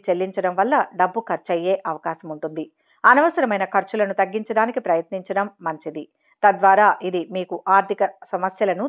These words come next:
తగ్గిస్తుంది. కుటుంబ జీవితం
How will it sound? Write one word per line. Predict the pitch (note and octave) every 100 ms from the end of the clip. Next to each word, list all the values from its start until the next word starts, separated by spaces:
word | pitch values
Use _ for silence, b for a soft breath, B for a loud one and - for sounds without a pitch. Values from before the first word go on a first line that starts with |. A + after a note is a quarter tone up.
| C#4
తగ్గిస్తుంది. | E3 D#3 - F#3 E3 D#3+ _ _ _ _ _ _ _ _ _ _ _ _ _ _ _ _ _ _ -
కుటుంబ | D#4 F#4 F4+ A3+
జీవితం | G#3 G#3+ A3